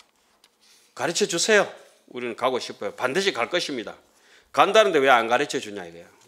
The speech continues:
어, 안 가는 사람한테는 뭐 길 가르쳐 줄 필요도 없지만은 가고자 하는 사람한테는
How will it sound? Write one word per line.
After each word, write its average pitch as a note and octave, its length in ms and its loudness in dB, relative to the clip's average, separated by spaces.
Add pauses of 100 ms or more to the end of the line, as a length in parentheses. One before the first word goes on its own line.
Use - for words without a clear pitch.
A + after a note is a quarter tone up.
어, F#2+ 240 -16
안 A2 160 -2
가는 C#3+ 160 4
사람한테는 D#3 500 4
뭐 A#2 120 -6
길 C3+ 160 -10
가르쳐 C3 260 2
줄 C3 200 -10
필요도 C3+ 260 -6
없지만은 G#2 420 -8 (380)
가고자 D#3 340 0
하는 D3 140 2
사람한테는 B2+ 640 -6